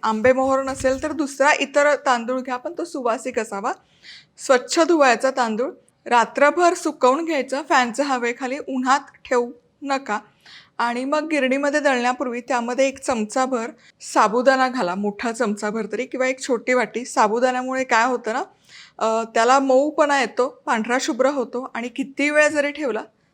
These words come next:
तरी तो अलवारच राहतो आणि कापसासारखा मऊ राहतो. चला, आता याला उकळी आली. आता गॅस अगदी मंद आचेवर करते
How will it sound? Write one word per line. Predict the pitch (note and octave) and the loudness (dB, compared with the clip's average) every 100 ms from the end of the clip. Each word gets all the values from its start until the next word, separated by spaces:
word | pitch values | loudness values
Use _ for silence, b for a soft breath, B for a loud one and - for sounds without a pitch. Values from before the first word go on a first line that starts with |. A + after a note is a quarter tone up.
| _ _ | _ _
तरी | C4+ C4+ | 0 0
तो | C#4 | 0
अलवारच | D4+ - A3+ A3 A#3+ C4+ D4 | 0 2 2 4 2 2 -2
राहतो | A#3 G#3+ B3 | -6 -4 -4
आणि | B3+ C4+ | -4 -6
कापसासारखा | C#4 A3+ - A#3+ A#3+ G3+ C4 | -2 -4 -4 -10 -8 -8 -8
मऊ | D4+ C#4 A3+ | -4 -2 -2
राहतो. | G#3 - D#3 - B B B | -4 -8 -14 -18 B B B
चला, | - A#3 | 4 4
आता | F#3+ A3 | 6 4
याला | A#3 | 6
उकळी | C4 C4 C4 D#4+ | 6 4 2 4
आली. | D4 E4 - _ _ _ _ _ _ _ _ _ _ _ _ _ _ b b b - | 2 -2 -8 _ _ _ _ _ _ _ _ _ _ _ _ _ _ b b b -12
आता | A3 | -6
गॅस | A3 A#3 C4+ - | 0 0 0 -2
अगदी | A#3+ G#3+ G#3+ | -4 -4 -4
मंद | C4+ C4 A3+ | -2 -2 0
आचेवर | B3 A#3 A#3 A#3 | 0 0 -2 -4
करते | A#3+ G3 - A#3+ | -4 -6 -8 -14